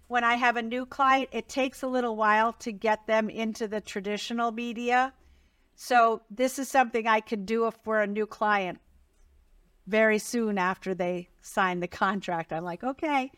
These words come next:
now that we're working together, we're gonna get you on the P R Maven podcast." So it's something that generates some results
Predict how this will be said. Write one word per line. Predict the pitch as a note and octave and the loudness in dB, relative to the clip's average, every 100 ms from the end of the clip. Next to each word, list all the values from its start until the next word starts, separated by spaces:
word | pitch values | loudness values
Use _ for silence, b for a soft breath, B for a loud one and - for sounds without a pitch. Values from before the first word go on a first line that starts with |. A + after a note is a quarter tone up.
| b b | b b
now | - G#3+ A#3 | 0 4 4
that | A#3 | 2
we're | B3 | 0
working | B3 D4 C4+ A3+ | 2 2 0 -4
together, | G#3 G#3 G#3 G3+ G3 | 0 2 2 -2 -4
we're | F#3+ F#3+ | -8 -6
gonna | G3 | -6
get | G3 G#3+ | -4 -4
you | A3+ A3 | -2 -2
on | G#3+ G#3+ G#3+ | 0 0 0
the | G3+ | -4
P | F#3+ A3+ | -4 0
R | A3+ A3 | 2 2
Maven | A3+ A3 A3+ A3 | 2 0 -2 0
podcast." | A#3 A#3+ - F3 E3+ F#3 - | 2 2 0 -4 -4 -6 -14
So | - - F#3+ F#3+ _ _ _ _ _ - | -10 -4 -4 -4 _ _ _ _ _ -6
it's | A3+ G#3+ | -4 -4
something | - B3+ B3 A#3 A#3 A3 | 0 4 4 4 0 2
that | G3+ - _ _ _ _ _ _ _ _ | 2 0 _ _ _ _ _ _ _ _
generates | A#3+ A#3 A3+ A3 G#3 G3 - - | 4 4 6 2 0 -4 -10 -16
some | - A3+ G3 | -8 -6 -2
results | G3 F#3 G#3 G#3 F3+ - - | -2 2 4 4 2 -8 -18